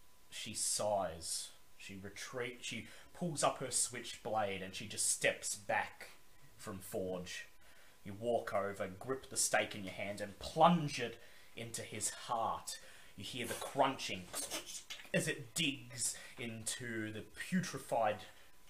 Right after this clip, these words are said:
husk-like flesh. Behind you,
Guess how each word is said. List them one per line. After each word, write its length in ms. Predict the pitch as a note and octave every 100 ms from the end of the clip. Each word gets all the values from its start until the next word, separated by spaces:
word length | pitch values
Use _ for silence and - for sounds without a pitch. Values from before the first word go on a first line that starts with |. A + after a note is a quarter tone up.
| - - -
husk-like 680 | - C3 - - A2+ G2+ -
flesh. 880 | - - G#2 G#2+ - - - - - - - - - - - - - - - - - - - - - - -
Behind 540 | G2 - D3 F3 C3+ G#2
you, 260 | F#2+ G#2